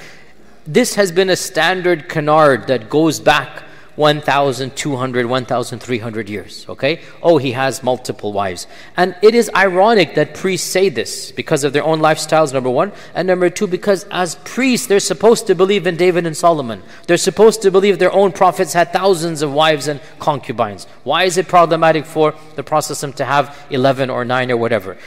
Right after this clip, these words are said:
But nonetheless, they bring forth, uh, uh, this issue. Now, guys, how many of you have actually listened to my Mother of the Believer series? I'm just curious.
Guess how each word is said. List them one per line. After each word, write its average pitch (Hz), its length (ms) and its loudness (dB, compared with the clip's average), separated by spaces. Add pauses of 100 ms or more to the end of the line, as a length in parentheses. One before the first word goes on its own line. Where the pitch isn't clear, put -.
(120)
But 202 140 0
nonetheless, 185 680 4 (220)
they 156 600 -2 (500)
bring 147 300 0
forth, 147 400 0
uh, - 20 -10
uh, 110 680 0
this 131 280 -4
issue. 160 400 -6 (800)
Now, 170 180 4
guys, 143 560 2 (360)
how - 240 -2
many 190 180 2
of 160 120 2
you 170 80 4
have 139 180 -2
actually 151 320 -4
listened 123 480 -2
to - 100 -10
my 113 400 -4
Mother 117 320 -2
of 107 120 -6
the 110 80 -8
Believer 104 340 -8
series? 98 420 -12
I'm 104 120 -14
just 113 180 -10
curious. - 800 -10